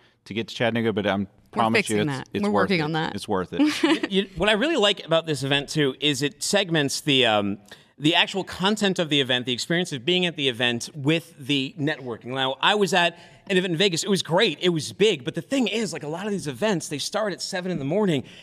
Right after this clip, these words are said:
Speaker 3: and it's just content straight through till six.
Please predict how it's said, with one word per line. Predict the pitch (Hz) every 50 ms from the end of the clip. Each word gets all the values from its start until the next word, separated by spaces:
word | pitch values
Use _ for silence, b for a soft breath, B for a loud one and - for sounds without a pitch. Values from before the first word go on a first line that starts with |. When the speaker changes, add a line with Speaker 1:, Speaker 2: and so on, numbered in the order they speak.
| B B B
Speaker 3:
and | - 196 202 180
it's | 190 185 -
just | - 214 202 - -
content | - - 185 214 214 - 196 160
straight | - - - 185 190 185 -
through | - 190 233
till | - - - 175
six. | - - - 277 285 233 175 165 - -